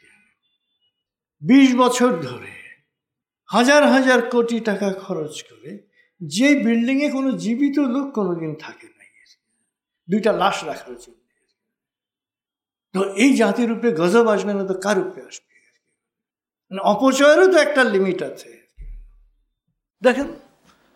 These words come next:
তাজমহল, তাজমহল যখন বানানো হলো, যে আর্কিটেক্ট, আর্কিটেক্টকে আনা হলো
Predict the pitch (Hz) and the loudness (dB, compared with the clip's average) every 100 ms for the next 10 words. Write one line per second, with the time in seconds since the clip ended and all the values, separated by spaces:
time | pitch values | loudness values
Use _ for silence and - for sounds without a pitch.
0 | _ _ 214 226 190 147 - - _ _ | _ _ -2 0 -2 -10 -14 -16 _ _
1 | _ _ _ _ _ _ - 175 180 175 | _ _ _ _ _ _ -4 -2 -2 -2
2 | 180 208 180 180 165 143 127 156 165 110 | -4 -4 -4 -6 -6 -6 -4 -6 -6 -8
3 | 107 - - _ - _ _ _ _ _ | -16 -20 -20 _ -20 _ _ _ _ _
4 | _ - 156 160 170 185 - - - - | _ -10 -4 -2 -4 -6 -12 -14 -18 -18
5 | - 165 180 220 208 202 214 175 180 196 | -4 -2 -2 -4 -4 -4 -2 -2 -2 -2
6 | 185 214 320 | -2 -4 -6